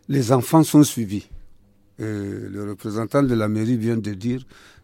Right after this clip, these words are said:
que vraiment la faute incombe, euh, aux parents. D'abord, un enfant qui n'est pas bien éduqué chez lui, chez lui, je veux dire, je ne vois pas comment il va aller à l'école où il n'a que peut-être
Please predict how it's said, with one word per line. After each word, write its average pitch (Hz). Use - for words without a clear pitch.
que 113
vraiment 123
la 110
faute -
incombe, 120
euh, -
aux 117
parents. 120
D'abord, 170
un 190
enfant 170
qui 139
n'est 131
pas 147
bien 135
éduqué 113
chez 135
lui, 139
chez 107
lui, 117
je 87
veux 104
dire, 117
je 120
ne 120
vois 120
pas 175
comment 135
il 123
va 143
aller 143
à 135
l'école 147
où 180
il 143
n'a 156
que 151
peut-être 143